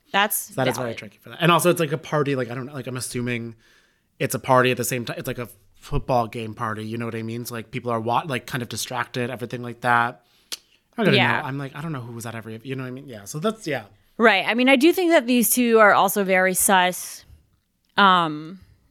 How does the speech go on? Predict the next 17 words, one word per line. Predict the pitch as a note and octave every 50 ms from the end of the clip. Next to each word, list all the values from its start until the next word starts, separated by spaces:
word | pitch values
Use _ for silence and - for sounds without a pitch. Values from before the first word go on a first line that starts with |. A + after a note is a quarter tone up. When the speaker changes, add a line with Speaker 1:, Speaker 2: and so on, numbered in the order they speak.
| - -
Speaker 1:
I | C#3+ D#3+
mean, | E3+ D3+ C3+
that's | A#3+ C#4+ -
another | D4 E4 F4+ E4+ E4 C#4
thing, | A#3 A3 G#3
though. | G3+ G3
I'm | F#3+ G3 G#3+
like, | G#3+ A3 -
the | C4+ C4
motive | C#4 D#4 F4 D#4 C#4+ A#3 F#3
is | F#3+ F#3 F#3 -
still | - - - C4+ B3 G#3 F3+ E3+
very, | F#3 F#3+ F#3+ G3 G3 F#3+
like, | F3+ F3 E3 - - - - _ _ _ _ _ _
it's | - F#3 - -
flimsy, | - - D4+ D#4 C4 A3+ E3 E3 D#3+ E3 F3
but | F3 - G3 F#3 F3+ F3 -